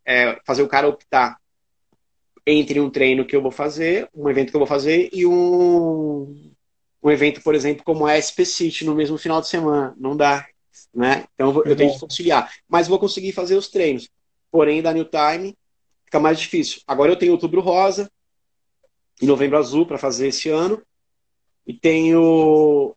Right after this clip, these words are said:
Speaker 1: uma, uma corrida solidária pro Natal, junto com a Prefeitura de Barueri.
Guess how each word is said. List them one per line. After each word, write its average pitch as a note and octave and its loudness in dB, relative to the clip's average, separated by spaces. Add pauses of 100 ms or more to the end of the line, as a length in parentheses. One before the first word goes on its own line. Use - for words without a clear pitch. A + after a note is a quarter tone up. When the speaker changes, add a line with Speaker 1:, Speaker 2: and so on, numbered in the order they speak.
(180)
Speaker 1:
uma, C#3+ -2
uma C#3 -6
corrida D3 0
solidária D#3 2
pro D#3+ -12
Natal, D3+ 0 (240)
junto D3 -6
com E3 -8
a D3+ -4
Prefeitura D#3+ -2
de D3+ -8
Barueri. E3 2